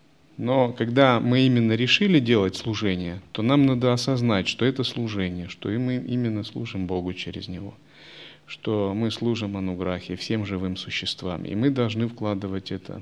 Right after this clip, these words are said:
свою душу, любовь, преданность, веру,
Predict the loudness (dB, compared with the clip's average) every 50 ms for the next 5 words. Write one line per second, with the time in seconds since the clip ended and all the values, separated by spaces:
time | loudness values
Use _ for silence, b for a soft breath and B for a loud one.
0 | -14 -16 -16 -14 -10 -8 -6 -6 -4 -2 -2 -2 0 -2 -4 -4 -4 -4 -4 -6
1 | -4 -4 -4 -4 -4 -4 -6 -8 -6 -6 -4 -4 -4 -4 -4 -4 -4 -4 -6 -10
2 | -12 -12 -8 -6 -4 -4 -4 -4 -6 -8